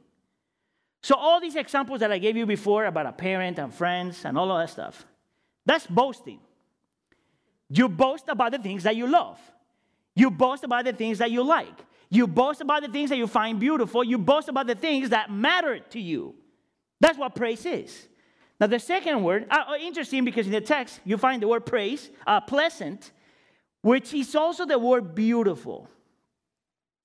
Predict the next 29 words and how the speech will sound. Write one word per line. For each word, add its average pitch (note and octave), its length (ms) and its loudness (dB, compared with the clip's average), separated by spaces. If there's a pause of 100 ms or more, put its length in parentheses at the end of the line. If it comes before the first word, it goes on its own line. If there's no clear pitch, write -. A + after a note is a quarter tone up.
(460)
Or C4 120 6
it's C4+ 220 -2
also E4 280 0
the A#3+ 140 6
word A#3 260 2
lovely G#3+ 640 -2
and G3 280 -4
delightful. G3+ 800 -2 (1000)
So B3+ 320 4
we C#4+ 320 2
praise A3+ 920 -2
those B3 440 2
things C4+ 280 -4
that A#3 160 2
we A3 120 -6
find A3 420 -4
lovely, A3 760 -2 (180)
delightful, G3 840 0
and F#3 260 -4
beautiful. F3 640 -4 (160)
Halal. F#3+ 540 -2 (880)
Now, F3 160 0
the F3+ 180 -6
second A#3 460 -2
word G#3 240 2
of F3 80 -4
the D3+ 60 0
word D3 240 0
hallelujah D#3+ 920 -4